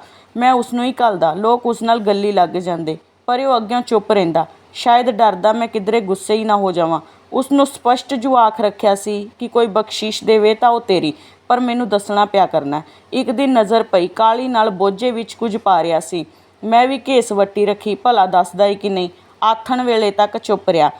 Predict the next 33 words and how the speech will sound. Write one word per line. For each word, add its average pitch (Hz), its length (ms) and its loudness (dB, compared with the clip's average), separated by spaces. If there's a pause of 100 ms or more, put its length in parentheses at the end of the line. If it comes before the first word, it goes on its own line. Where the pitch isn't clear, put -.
(360)
ਤੁਰਨ 277 260 4
ਲੱਗਾ 240 260 2
ਤਾਂ 247 160 0
ਪੁੱਛ 214 320 -2
ਲਿਆ, 208 180 2
"ਬੋਝੇ 196 360 -2
ਵਿੱਚ 240 240 -8
ਕੀ 262 160 -4
ਪਾਇਆ 214 300 2
ਸੀ?" 170 260 -8 (400)
ਕਹਿੰਦਾ, 233 200 0
"ਪੰਜ 202 360 0
ਰੁਪਈਏ 180 400 -2
ਸਨ।" 165 240 -4 (380)
"ਮੈਨੂੰ 240 300 -2
ਕਿਉਂ 262 200 2
ਨਹੀਂ 269 140 -2
ਦੱਸਿਆ?" 214 420 2 (220)
ਚੁੱਪ 247 260 -2
ਰਿਹਾ। 175 240 4
ਫਿਰ 262 260 0
ਆਖਣ 240 320 0
ਲੱਗਾ, 220 260 2
"ਮੇਲੇ 208 340 0
'ਚੋਂ 220 180 -8
ਖਿਡੌਣੇ 220 480 0
ਵਾਲਾ 208 240 4
ਟਰੱਕ 208 380 0
ਲੈਣਾ, 160 320 2 (380)
ਪਰ 247 140 2
ਮਾਂ 226 300 4
ਵਰਜਦੀ 190 560 -2
ਏ।" 165 100 -4